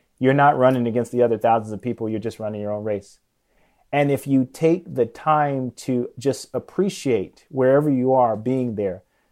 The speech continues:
enjoying the grace of that moment or that day that you're not necessarily promising you might not get the next one, understanding, like, whether it's with my family or my sons or my wife or my colleagues or my friends, right?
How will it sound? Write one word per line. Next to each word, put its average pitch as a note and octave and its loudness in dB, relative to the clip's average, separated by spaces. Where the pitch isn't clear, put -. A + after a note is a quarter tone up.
enjoying C3+ 0
the A#2+ -2
grace B2+ 0
of A2+ -2
that A#2+ 2
moment B2 -2
or A2+ 0
that B2 0
day B2+ 0
that A#2 -2
you're B2 0
not C3+ 2
necessarily B2+ 0
promising A#2+ -4
you A2+ -4
might A#2 -4
not A#2 -8
get A#2+ -4
the A2+ -10
next A#2 -8
one, C#3 -8
understanding, D3 2
like, A#2 0
whether B2 4
it's A2+ 0
with A#2+ -2
my A2+ -4
family C3+ 0
or A2+ 2
my G2+ -6
sons C3+ -2
or A2 -2
my G#2+ -4
wife C3 4
or A2+ -2
my G#2+ -2
colleagues B2+ 0
or G#2+ 2
my G2+ -4
friends, D3+ -4
right? A#2 -2